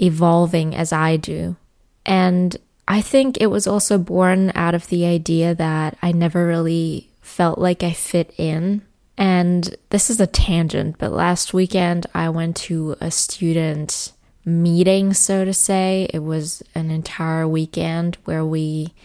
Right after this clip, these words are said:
did fun activities and had some lectures on the use of media, actually, which was quite interesting. I was okay. Now that I'm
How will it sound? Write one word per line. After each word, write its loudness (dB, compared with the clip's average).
did 2
fun 0
activities 0
and -4
had -4
some -4
lectures -2
on -2
the 0
use 0
of -6
media, 2
actually, -4
which -6
was -6
quite -6
interesting. -6
I 2
was 0
okay. 4
Now 4
that 4
I'm 2